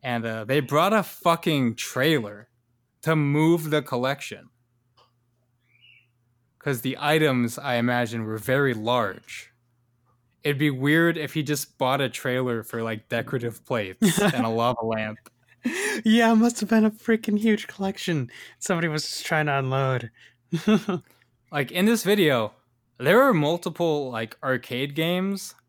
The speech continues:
Speaker 1: slot machines, and giant life-size Garfield statues.
Speaker 2: <laughs>
Speaker 1: And we've had a joke on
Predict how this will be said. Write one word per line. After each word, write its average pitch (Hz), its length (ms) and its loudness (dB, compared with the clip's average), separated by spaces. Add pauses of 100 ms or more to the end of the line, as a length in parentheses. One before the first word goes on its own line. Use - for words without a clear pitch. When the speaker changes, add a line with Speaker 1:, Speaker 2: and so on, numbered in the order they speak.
Speaker 1:
slot 135 480 -2
machines, 156 680 -4 (320)
and 131 200 -2
giant 131 680 -4 (200)
life-size 117 720 -4
Garfield 110 560 -10
statues. 107 720 -16 (260)
Speaker 2:
<laughs> 180 240 -4
Speaker 1:
And 139 140 0
we've 185 180 0
had 208 140 0
a 185 100 2
joke 147 520 0 (380)
on 117 440 -4